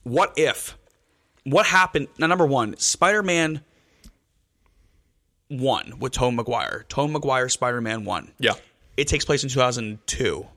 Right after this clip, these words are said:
Speaker 2: Just about, yeah. Two thousand two,
Speaker 1: Yes,
Speaker 2: yeah.
Speaker 1: after nine eleven.
Speaker 2: Uh, he's saying that because <laughs> they had to
Speaker 1: Yeah,
Speaker 2: remove a lot of
Speaker 1: yeah,
Speaker 2: marketing.
Speaker 1: censor me.
Speaker 2: Th-, there was actually a scene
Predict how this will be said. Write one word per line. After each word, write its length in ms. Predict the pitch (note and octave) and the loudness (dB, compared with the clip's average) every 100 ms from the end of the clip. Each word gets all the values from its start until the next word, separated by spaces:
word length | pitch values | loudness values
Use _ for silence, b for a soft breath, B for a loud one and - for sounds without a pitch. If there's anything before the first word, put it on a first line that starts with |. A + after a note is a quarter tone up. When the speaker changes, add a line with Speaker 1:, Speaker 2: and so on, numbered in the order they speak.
| _ _ _ _ _ _ | _ _ _ _ _ _
Speaker 2:
Just 180 | B2+ A2 | -10 -4
about, 220 | G#2+ F#2+ | -2 0
yeah. 120 | G#2 | -2
Two 140 | G2+ A2 | -4 0
thousand 200 | G#2 - | 0 0
two, 180 | A#2+ A#2+ | -2 -2
Speaker 1:
Yes, 120 | G#2+ | -2
Speaker 2:
yeah. 60 | A2 | 0
Speaker 1:
after 180 | C#3 B2 | 0 -2
nine 160 | G#2 | -2
eleven. 340 | G#2 F2+ C2+ - B B B B B - | -4 -6 -10 -16 B B B B B -6
Speaker 2:
Uh, 80 | - - - - _ _ - - | -6 -8 -16 -20 _ _ -6 -4
he's 240 | D3 D#3+ | -2 0
saying 260 | - D#3+ D3+ | 2 4 4
that 140 | C3+ | 2
because 340 | A#2 B2 G#2+ G#2+ | 2 -2 -2 -6
<laughs> 200 | A#2+ - | -6 0
they 120 | C#3 | 2
had 100 | C#3 | 6
to 60 | |
Speaker 1:
Yeah, 220 | F#3 G#3 F#3 | 6 6 6
Speaker 2:
remove 180 | D3+ C3 | 6 4
a 40 | |
lot 100 | B2+ | 4
of 60 | B2+ | 4
Speaker 1:
yeah, 80 | |
Speaker 2:
marketing. 200 | C#3+ C3+ F3 | 6 4 4
Speaker 1:
censor 180 | F3 | 2
me. 260 | C#3+ A#2 G#2+ - | 2 -2 -6 -10
Speaker 2:
Th-, 240 | B2 - - C3 | -12 -12 -16 -2
there 240 | C#3+ D3 | 4 4
was 160 | D3+ D3 | 4 4
actually 400 | D3 C#3+ D#3 D3+ | 4 4 0 0
a 40 | |
scene 580 | - F#3+ E3+ C#3 A#2+ | 2 2 4 2 -2